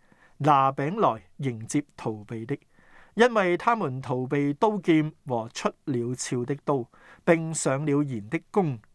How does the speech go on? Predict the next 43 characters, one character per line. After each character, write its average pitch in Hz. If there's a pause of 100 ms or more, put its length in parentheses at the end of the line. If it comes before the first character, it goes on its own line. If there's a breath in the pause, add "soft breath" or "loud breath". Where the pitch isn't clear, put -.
與 123
刀 175
兵 156
的 151 (140)
重 113
災。 123 (720 soft breath)
主 247
對 226
我 175
這 143
樣 147
說： 120 (400 soft breath)
一 240
年 143
之 214
內， 135 (320)
照 175
雇 170
工 202
的 196 (120)
年 113
數， 127 (380 soft breath)
基 240
達 151
的 165
一 202
切 196 (100)
榮 110
耀 123
必 185 (140)
歸 196
於 185
無 120
有。 110 (520 soft breath)
弓 247
箭 180
手 151
所 151 (100)
餘 117
剩 123
的， 170 (120)
就 170
是 160